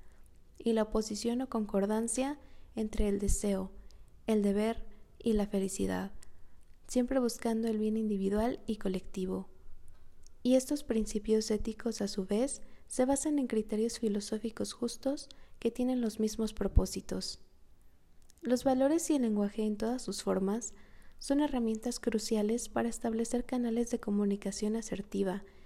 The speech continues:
y lograr acuerdos beneficiosos para todas las personas involucradas en cierta situación, donde se comprometan factores importantes como los derechos humanos, los valores o las leyes.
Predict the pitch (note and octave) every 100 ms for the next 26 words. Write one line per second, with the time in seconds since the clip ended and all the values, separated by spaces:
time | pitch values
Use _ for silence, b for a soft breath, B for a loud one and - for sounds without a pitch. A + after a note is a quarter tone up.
0 | B - A#3+ A#3 A#3+ C4 C#4+ D4 C4 B3+
1 | C4 C4 A3+ G#3 G#3 - G#3 G#3 B3+ -
2 | - A#3 A#3 B3 B3 B3+ A3 - F#3+ G3+
3 | G3+ G#3+ G#3+ G#3+ G3+ F#3 F#3 F#3 G3 G#3
4 | A#3+ - A3 G#3+ G#3+ G#3 A#3 - - F#3
5 | F#3+ G3+ G3 F#3+ B B B B - A3
6 | A#3 A3+ A#3+ A#3+ A3 A#3+ A#3+ A#3+ C#4 -
7 | - G#3 G#3+ A3 G3+ G3 F#3 - G3 G#3
8 | B3 C#4+ - B B B - C4+ B3+ A3+
9 | G#3+ G3+ G3+ G#3+ G#3 G3 G3+ G#3 B3 -
10 | B B B B B - G#3+ G3+ G3 A3
11 | B3 D4 - - - - - A#3 G3+ G3+
12 | F#3 F#3+ F#3+ -